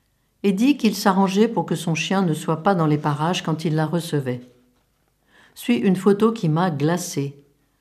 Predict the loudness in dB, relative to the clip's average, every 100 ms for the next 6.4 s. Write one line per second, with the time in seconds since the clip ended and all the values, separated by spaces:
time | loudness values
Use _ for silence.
0 | _ _ -4 -2 2 4 4 4 2 2
1 | 0 0 0 0 -2 -4 -2 -2 -2 -4
2 | -4 -2 -2 -6 -14 -20 _ _ _ -12
3 | -2 0 2 4 4 2 2 0 0 -6
4 | -6 -2 2 2 2 0 0 -6 -6 -4
5 | -2 -2 -6 -18 _ _ -20 -16 -2 -2
6 | 0 -2 -2